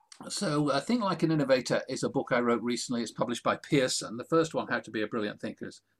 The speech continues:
published by Kogan Page. And in, uh, Think Like an Innovator, I tell the stories of seventy-six different innovators,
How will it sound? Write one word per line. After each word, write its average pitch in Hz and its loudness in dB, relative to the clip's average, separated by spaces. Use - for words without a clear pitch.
published - -12
by 92 -8
Kogan 98 -4
Page. - -10
And 143 2
in, 220 -2
uh, 175 2
Think 160 -2
Like 151 0
an 143 2
Innovator, 123 -2
I 120 -4
tell 123 -2
the 123 0
stories 120 0
of 107 -8
seventy-six - -2
different - -8
innovators, 107 -4